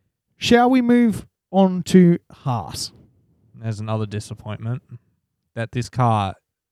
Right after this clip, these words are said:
Speaker 2: is quick. It just
Speaker 1: It doesn't work often.
Speaker 2: Yeah,
Speaker 1: They are
Speaker 2: K-
Speaker 1: truly the junior Ferrari team.
Speaker 2: They really are. Like,
Speaker 1: It's a very promising car.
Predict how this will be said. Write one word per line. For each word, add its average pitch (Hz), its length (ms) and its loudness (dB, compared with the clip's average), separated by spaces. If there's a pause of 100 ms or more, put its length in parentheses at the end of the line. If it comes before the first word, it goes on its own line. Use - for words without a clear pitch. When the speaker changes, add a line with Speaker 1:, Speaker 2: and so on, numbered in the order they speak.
(320)
Speaker 2:
is 104 160 -12
quick. - 360 -18
It 101 120 -20
just 104 260 -20 (800)
Speaker 1:
It 131 80 -8
doesn't 160 320 4
work 131 280 4
often. 110 360 -4 (300)
Speaker 2:
Yeah, 120 200 2
Speaker 1:
They 208 140 10
are 196 120 8
Speaker 2:
K- 170 60 0
Speaker 1:
truly 233 580 10
the 196 140 4
junior 175 320 2
Ferrari 151 460 -6
team. 107 260 -8
Speaker 2:
They 160 180 4
really 180 400 6
are. 156 220 6
Like, 117 260 -2
Speaker 1:
It's 135 100 -20
a 139 40 -16
very 226 240 6
promising 208 420 2
car. 165 320 0